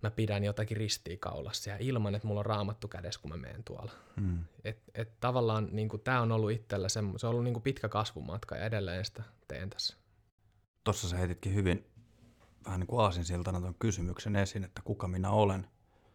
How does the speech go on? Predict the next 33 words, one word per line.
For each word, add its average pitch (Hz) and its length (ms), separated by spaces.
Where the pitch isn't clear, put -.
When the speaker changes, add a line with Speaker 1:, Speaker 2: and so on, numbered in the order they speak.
Speaker 1:
Mm. 117 80
Speaker 2:
Kun 113 300
täällähän 90 280
on 95 60
aina 92 280
tehty - 220
silleen 90 360
jaksoalussa, 110 680
että 104 160
jokainen, 101 380
jokaiselta 101 460
vieraalta 104 360
mä 98 100
aina 95 120
kysyn. 95 500
Mua 104 100
kiinnostaa 104 420
ehkä 101 260
nimenomaan 95 500
tämmönen, 92 320
että - 180
miten, 101 300
miten 104 280
ihmiset 92 400
identifioi 104 720
itsensä. 113 400
Speaker 1:
Niin. 104 240
Speaker 2:
Niin 98 100
miten 110 280
sä 95 180
itse - 260
tänä 92 320
päivänä 90 460